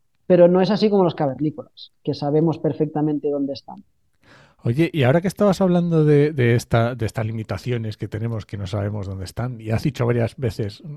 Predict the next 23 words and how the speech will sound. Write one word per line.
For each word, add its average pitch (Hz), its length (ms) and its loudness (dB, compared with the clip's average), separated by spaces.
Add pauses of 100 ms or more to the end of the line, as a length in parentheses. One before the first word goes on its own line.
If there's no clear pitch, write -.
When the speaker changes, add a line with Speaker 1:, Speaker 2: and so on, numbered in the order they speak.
(340)
Speaker 2:
que 143 140 -10
hay, 196 100 -12
hay, 165 160 -16 (160)
esto - 260 -10
no 196 120 -8
tenemos 170 320 -6
ni 131 100 -6
idea 120 260 -2
o 110 60 -6
tal. 113 200 -4 (260)
Speaker 1:
Mm. 160 160 -4 (140)
Speaker 2:
¿Cómo 160 340 2
es 226 240 -4
investigar 101 580 -6
con 95 200 -12
murciélagos? 87 760 -10
¿Cómo 127 240 -6
las 139 200 -2
apañáis? 113 640 -8 (840)
Speaker 1:
Es 226 100 2
muy 165 120 0
bonito. 131 360 -8 (320)
<laughs> - 600 2